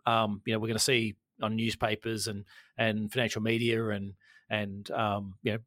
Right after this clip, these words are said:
blogs and all that type of stuff, all those people saying, "Hey, look, I was right. You know, I was finally right. All that government spending, um, you know, came home to roost, and, and look out. Now we're going, you know, this inflation's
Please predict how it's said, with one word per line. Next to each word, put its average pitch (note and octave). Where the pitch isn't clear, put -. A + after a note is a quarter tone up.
blogs A#2
and A2
all A2+
that A#2+
type C3
of G#2+
stuff, B2+
all B2+
those A#2
people A2+
saying, A2
"Hey, D3+
look, C#3+
I B2+
was A#2
right. A#2+
You B2+
know, A2
I -
was B2+
finally B2+
right. A#2
All B2
that A2
government A2
spending, G#2
um, G2
you A2+
know, C3
came B2+
home A2+
to G#2+
roost, A2+
and, G#2+
and B2+
look B2+
out. A2+
Now A#2
we're A2
going, A2
you A#2+
know, A2+
this A2+
inflation's -